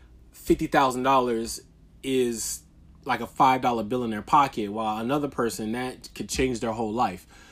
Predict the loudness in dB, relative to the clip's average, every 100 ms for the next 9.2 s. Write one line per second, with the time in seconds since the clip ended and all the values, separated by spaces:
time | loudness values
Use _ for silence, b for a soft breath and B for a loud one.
0 | B B _ -2 0 -2 0 -2 2 0
1 | 2 2 4 4 4 0 -4 -8 -6 -2
2 | 0 -2 -4 -10 -20 -20 -20 -20 -20 -20
3 | -20 -8 -2 0 0 -2 0 6 6 6
4 | 0 -12 0 2 2 0 -2 -2 -2 -4
5 | -4 -4 -2 0 0 -4 -6 -6 -6 -6
6 | -12 -18 -10 0 2 2 0 -4 -6 -6
7 | -6 -6 -6 -8 -8 -8 -8 -6 -6 -6
8 | -4 -4 -2 -4 -4 -6 -6 -6 -6 -4
9 | -4